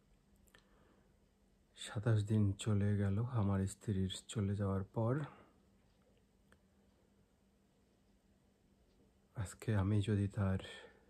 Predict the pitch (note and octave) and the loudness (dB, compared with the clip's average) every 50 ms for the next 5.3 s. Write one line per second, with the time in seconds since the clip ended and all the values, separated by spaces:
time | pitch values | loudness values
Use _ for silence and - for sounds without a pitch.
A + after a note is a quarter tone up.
0 | _ _ _ _ _ _ _ _ - G2+ F#2+ G2 G#2 G#2 - B2 G#2+ G2+ G2+ G2 | _ _ _ _ _ _ _ _ -4 -2 0 0 0 -2 -2 -2 -2 0 0 -2
1 | G2 - - - - - _ _ - - - - - B2 - - A#2 G#2+ G#2+ G#2 | -2 -6 -10 -16 -20 -20 _ _ -20 -20 -16 -12 -10 -8 -6 -2 0 0 0 0
2 | - - A2 G#2+ - - - - A2 G#2 G2 G2 - G2 G2+ - - G#2+ F#2+ A#2 | -2 -2 -4 -4 -6 -6 -4 -2 -2 0 0 -2 -2 -4 -4 -4 -4 -4 -4 -6
3 | A#2 A2+ - _ _ _ _ _ _ _ _ _ _ _ _ _ _ _ _ _ | -8 -12 -16 _ _ _ _ _ _ _ _ _ _ _ _ _ _ _ _ _
4 | _ _ _ _ _ _ _ - - G#2+ G#2+ G#2+ G#2+ G#2 - - G2+ G2 - - | _ _ _ _ _ _ _ -4 -2 0 2 2 0 -2 -2 -4 -4 -4 -4 -2
5 | G2+ F2+ F#2+ A2 A#2+ | -4 -2 -4 -6 -8